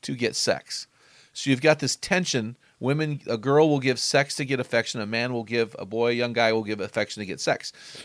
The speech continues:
So you have this tension. So if the daughter does not receive authentic biblical affection from their father, they will find it in the arms of another person, usually a young, horny teenager, right? And so this is the thing that guys need to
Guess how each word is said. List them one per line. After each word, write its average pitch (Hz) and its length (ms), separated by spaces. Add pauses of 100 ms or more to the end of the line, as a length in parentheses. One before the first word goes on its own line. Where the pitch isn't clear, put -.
So - 100
you 151 60
have 139 60
this 143 160
tension. 220 500 (200)
So 147 280
if 147 160
the 151 100
daughter 196 540
does 175 180
not 156 240
receive 131 560
authentic 160 720 (760)
biblical 151 500
affection 143 480
from 135 140
their 113 100
father, 113 640 (300)
they 123 160
will 123 140
find 156 440
it 170 120
in 151 160
the 160 120
arms 123 380
of 117 140
another 113 340
person, 90 480 (800)
usually 147 400
a 139 80
young, 123 400
horny 117 420
teenager, 90 600 (240)
right? 110 320 (300)
And 127 100
so 135 160
this 160 240
is 170 140
the 165 80
thing 151 240
that 120 100
guys 127 380
need 127 100
to 107 140